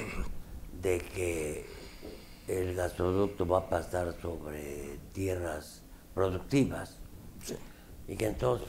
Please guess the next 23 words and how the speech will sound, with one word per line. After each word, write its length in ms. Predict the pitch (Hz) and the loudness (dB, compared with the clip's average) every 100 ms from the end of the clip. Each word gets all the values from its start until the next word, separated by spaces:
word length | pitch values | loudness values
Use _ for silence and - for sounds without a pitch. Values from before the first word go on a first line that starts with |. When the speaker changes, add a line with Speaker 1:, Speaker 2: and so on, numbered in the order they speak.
| - | -6
Speaker 1:
pues, 260 | 120 131 95 | -2 0 4
se 100 | 107 | 4
echa 180 | 101 101 | 4 0
a 40 | |
perder 600 | - 90 87 87 101 101 | 2 2 4 4 2 4
lo 100 | 85 | -2
poco 360 | 82 - - 87 | 0 0 2 -2
o, 400 | 78 82 85 92 - - - - - - - | -4 -6 -8 -10 -14 -16 -14 -14 -14 -14 -12
o 180 | - 90 | -4 -2
lo 440 | 85 87 82 - - - - - - - - - - | -2 0 -2 -2 -10 -14 -14 -14 -12 -12 -12 -14 -8
redituable 880 | 92 87 82 85 - 110 117 107 92 | -4 -4 -2 -4 2 6 6 6 4
que 140 | 95 | 6
hay 200 | 101 101 | 8 8
en 120 | 95 92 | 8 6
el 180 | 90 | 2
campo, 500 | - 127 101 - 85 - - - - - - - - | 4 2 2 -6 -8 -10 -16 -16 -16 -16 -16 -12 0
en 220 | 95 95 | 4 4
afán 480 | 85 101 98 92 87 | 4 4 4 4 2
de 180 | 87 | 0
crear 640 | 80 90 87 87 87 87 85 | 0 0 2 2 2 0 -2
este, 680 | 80 80 - 95 95 82 | -4 -8 -8 -6 -4 -2
este 500 | 107 - 95 90 87 92 | -4 -2 -2 -2 -2 0
gasoducto. 720 | 90 - 104 117 135 - - | -2 2 2 4 2 0 -10